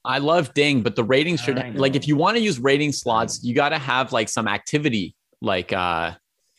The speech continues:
Speaker 1: as well. So someone can't just sit on their rating for, like, six world championship cycles, right? It has to be, like, you've played a minimum of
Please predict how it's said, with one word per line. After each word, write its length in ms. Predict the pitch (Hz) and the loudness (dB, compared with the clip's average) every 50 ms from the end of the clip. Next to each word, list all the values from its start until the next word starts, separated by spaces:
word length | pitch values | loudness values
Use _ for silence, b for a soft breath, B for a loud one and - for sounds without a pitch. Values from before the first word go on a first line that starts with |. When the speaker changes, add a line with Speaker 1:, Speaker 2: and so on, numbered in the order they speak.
| _ _ _ _ _ _ _ _ _ _ _ - | _ _ _ _ _ _ _ _ _ _ _ -6
Speaker 1:
as 180 | 107 110 95 | -6 -4 -2
well. 280 | 110 127 135 127 104 101 | 0 0 2 2 2 0
So 120 | - 127 | 0 -2
someone 280 | 117 - 139 135 131 120 | -2 -2 0 0 0 0
can't 240 | - 147 139 135 - | 0 -2 -2 0 0
just 180 | 135 - - | -2 -2 0
sit 140 | - 147 131 | 0 0 2
on 100 | 127 123 | 2 0
their 140 | 123 113 107 | 0 0 0
rating 340 | 107 107 110 110 107 104 98 | 2 0 0 0 -2 -4 -4
for, 160 | - 110 101 | -4 -2 -2
like, 160 | 95 92 92 | -2 -2 -2
six 320 | - - - 113 - - | -2 -2 -2 -2 -2 -2
world 160 | 110 104 98 98 | -2 -2 -2 -2
championship 540 | - 104 110 107 - 107 98 - 82 - | -2 -4 -4 -2 -4 -6 -4 -4 -6 -6
cycles, 420 | - - 87 85 - - 92 87 - | -4 -6 -6 -6 -4 -8 -10 -6 -4
right? 220 | 95 95 117 139 | -2 -2 0 0
It 80 | 127 117 | 0 0
has 220 | 123 127 127 - | 0 -2 -2 -2
to 60 | - | -2
be, 80 | 123 123 | 0 0
like, 140 | 110 107 101 110 | 0 0 0 -2
you've 220 | 113 107 - _ | -4 -6 -6 _
played 220 | - 123 113 117 | -2 0 0 2
a 60 | 120 113 | 2 0
minimum 420 | 107 104 107 107 107 104 107 110 | 0 0 0 0 0 0 0 0
of 220 | 101 95 98 - | 0 -2 -2 -4